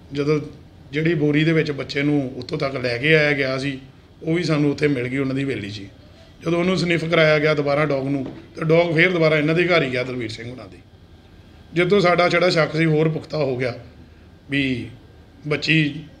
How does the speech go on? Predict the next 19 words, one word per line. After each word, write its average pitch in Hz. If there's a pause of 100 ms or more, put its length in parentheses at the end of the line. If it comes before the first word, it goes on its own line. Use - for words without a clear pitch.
(100)
ਜ਼ਰੂਰ 185
ਇਹਨਾਂ 170
ਦੇ 175
ਘਰ 160
ਆਈ 147
ਆ, 160
ਤੇ 160
ਇਹਨਾਂ 156
ਦਾ 180
ਹੀ 175
ਕਿਤੇ 147
ਨਾ 147
ਕਿਤੇ 147
ਹੱਥ 135
ਆ 127 (340)
ਇਹਦੇ 160
ਕਤਲ 123
ਦੇ 107
ਵਿੱਚ। 110